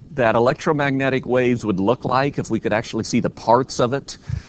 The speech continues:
And you can't see the parts because we're talking about electrical fields. Now, we haven't talked about electricity, but you guys are familiar that we can have positive and negative with electricity. And you can have stronger positive or you could have stronger negatives.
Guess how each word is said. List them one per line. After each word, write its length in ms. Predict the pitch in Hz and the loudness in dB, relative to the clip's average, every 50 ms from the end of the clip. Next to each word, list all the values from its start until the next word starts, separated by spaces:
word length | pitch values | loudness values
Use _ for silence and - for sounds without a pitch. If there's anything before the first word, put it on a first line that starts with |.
| - - - _ - - - - | -20 -20 -20 _ -20 -20 -14 -6
And 300 | - 110 113 110 113 110 | -2 0 2 2 4 2
you 80 | 120 117 | 2 0
can't 320 | - - 170 156 135 - | 2 2 2 4 4 4
see 160 | - - 156 | 4 4 4
the 80 | 120 117 | 2 2
parts 480 | - - - 180 202 175 139 110 - - | 0 2 2 2 4 4 2 0 -2 -2
because 280 | 135 123 - 135 - | -2 0 0 0 0
we're 120 | 123 123 113 | 0 -2 -2
talking 400 | - 156 139 165 - - 147 131 | 0 0 -2 -2 -2 -2 -4 -2
about 360 | 104 123 117 113 110 - - 123 | 0 0 2 2 0 0 -2 -2
electrical 720 | 113 110 110 120 143 170 - - - 175 147 - 147 123 | 0 0 2 2 0 -2 -2 -2 -4 -4 -2 0 0 0
fields. 880 | - - - - 190 190 170 147 113 87 80 73 73 98 95 - - - | 0 -4 -6 -4 -2 0 2 2 2 2 0 0 -2 -6 -8 -10 -8 -4
Now, 140 | 123 117 117 | -2 -2 0
we 100 | 120 143 | 0 -2
haven't 220 | 170 180 196 - | -2 -2 -4 -4
talked 260 | - - 233 240 - | -2 -2 -2 -2 0
about 220 | - 165 147 123 113 | 2 2 4 4 4
electricity, 580 | 113 107 85 - - - 95 - - - 110 | 2 0 -2 -2 -4 -4 -4 -4 -4 -6 -4
but 180 | 131 160 156 - | -4 -4 -6 -8
you 80 | 226 208 | -6 -4
guys 300 | 208 185 170 165 123 143 | -2 -2 0 0 0 -2
are 80 | 127 | -2
familiar 600 | - - 131 123 131 143 160 175 143 113 110 107 107 | -2 -4 -4 -4 -2 -2 -2 -2 0 0 0 0 0
that 120 | 117 110 | -2 -2
we 160 | 110 120 120 | -2 -4 -4
can 180 | - 131 113 107 | -4 -4 -4 -4
have 360 | 117 117 117 101 101 90 - - - - - - - | -2 0 0 0 0 -2 -6 -12 -20 -20 -20 -20 -2
positive 520 | - 151 143 147 151 147 127 143 131 113 | 2 4 4 6 4 4 4 2 2 2
and 160 | 120 107 110 | 0 0 0
negative 400 | 117 120 117 95 95 92 87 80 | 0 0 0 2 2 0 0 0
with 140 | 87 90 - | -2 -4 -4
electricity. 640 | 90 87 85 - - - 101 85 - - - - - - _ _ - - - - - - - - | -4 -6 -8 -8 -8 -6 -8 -6 -8 -10 -12 -12 -14 -16 _ _ -20 -20 -20 -20 -20 -20 -10 -6
And 120 | 104 107 | -4 -2
you 120 | 107 113 95 | -2 0 0
can 100 | - 101 | 0 0
have 140 | 95 90 - | 0 -2 -2
stronger 420 | - - 139 135 135 135 117 117 | 0 2 4 4 4 2 0 0
positive 640 | - - 127 123 120 123 117 127 131 156 214 196 143 | 0 2 2 4 4 2 0 -2 -2 -4 -2 -2 -2
or 80 | 110 | -2
you 140 | 107 101 107 | 0 -2 -2
could 100 | - 113 | -2 -2
have 180 | 107 107 101 - | -2 -2 -2 -4
stronger 400 | - - 123 110 107 113 101 110 | -2 0 2 2 2 2 0 -2
negatives. 600 | 110 107 90 85 78 78 85 101 - - - | -2 -2 -2 -2 -2 -2 -2 -4 -4 -6 -12